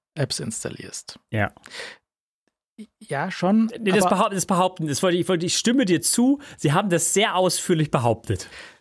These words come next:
Speaker 2: in dieser Pressemitteilung.
Speaker 1: Und
Speaker 2: Die ist sehr, sehr ausführlich in dieser Richtung.
Speaker 1: Ähm, wir haben ja dieses sehr gefährliche Modell auf den P Cs und den Macs schon die ganze Zeit.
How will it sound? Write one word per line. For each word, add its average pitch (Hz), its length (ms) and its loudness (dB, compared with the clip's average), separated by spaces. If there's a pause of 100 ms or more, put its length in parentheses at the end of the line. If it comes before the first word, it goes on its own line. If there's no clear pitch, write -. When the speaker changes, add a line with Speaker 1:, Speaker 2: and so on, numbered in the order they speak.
Speaker 2:
in 160 100 2
dieser 139 180 4
Pressemitteilung. 104 840 0 (220)
Speaker 1:
Und 151 180 0
Speaker 2:
Die 143 60 4
ist 127 160 2
sehr, 139 440 0
sehr 123 160 2
ausführlich 104 520 -2
in 120 80 -12
dieser 101 360 -2
Richtung. - 440 -8
Speaker 1:
Ähm, 156 500 -2 (760)
wir 147 160 2
haben 175 120 6
ja 226 100 6
dieses 135 460 -2
sehr 135 160 4
gefährliche 131 1000 0 (460)
Modell 143 420 4
auf 143 240 0
den 143 140 0
P 135 100 -2
Cs 147 260 2
und 143 140 0
den 139 80 2
Macs 139 220 0
schon 139 140 0
die 131 60 2
ganze 131 300 -2
Zeit. 107 380 -6